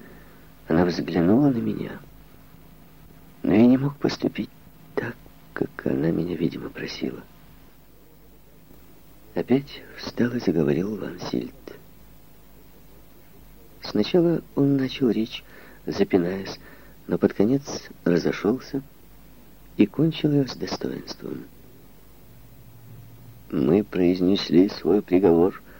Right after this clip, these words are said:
поскольку дело зависело от нас.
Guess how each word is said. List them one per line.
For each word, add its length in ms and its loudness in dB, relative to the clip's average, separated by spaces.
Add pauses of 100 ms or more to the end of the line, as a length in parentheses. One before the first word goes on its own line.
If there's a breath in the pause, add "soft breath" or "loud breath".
(360 loud breath)
поскольку 580 4
дело 300 6
зависело 580 2 (180)
от 220 -6
нас. 260 -10